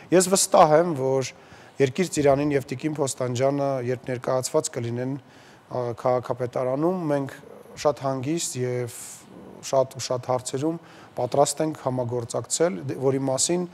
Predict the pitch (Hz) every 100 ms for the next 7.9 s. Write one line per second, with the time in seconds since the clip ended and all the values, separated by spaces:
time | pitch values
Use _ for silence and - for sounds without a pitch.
0 | - - - 139 135 135 - 139 143 156
1 | 147 156 139 110 117 117 120 110 120 -
2 | 117 - 160 165 - - - 170 - 214
3 | 202 185 180 - 202 196 - - 165 -
4 | 151 135 139 - - - 135 131 131 -
5 | 135 127 123 - - - 120 151 151 135
6 | 139 - 139 135 175 165 143 139 131 139
7 | 131 131 139 135 151 151 143 -